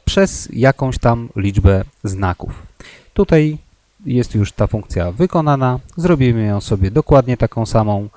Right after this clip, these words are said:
e, po to, aby zobaczyć, czy wyjdzie tak samo. E, możemy wpisać, możemy, mm, e, możemy, e, wybrać poprzez, e, funkcję, poprzez wstawienie funkcji.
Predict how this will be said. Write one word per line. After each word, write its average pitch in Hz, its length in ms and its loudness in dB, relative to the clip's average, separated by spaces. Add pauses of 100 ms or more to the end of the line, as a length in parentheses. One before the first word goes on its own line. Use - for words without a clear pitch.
(420)
e, 110 80 4
po 147 160 2
to, - 240 -2
aby 101 180 0
zobaczyć, 95 680 -4
czy 139 140 -2
wyjdzie 95 280 -2
tak - 220 -6
samo. - 280 -10 (840)
E, - 80 -4 (540)
możemy 156 400 -2
wpisać, - 560 -2
możemy, 107 520 -2 (260)
mm, 104 480 -8
e, 101 320 -4 (840)
możemy, 110 380 0
e, 101 120 -2 (360)
wybrać 104 640 0
poprzez, - 540 -2
e, 101 260 -4
funkcję, 107 460 -4
poprzez - 420 -2
wstawienie 151 480 -2
funkcji. 120 460 -6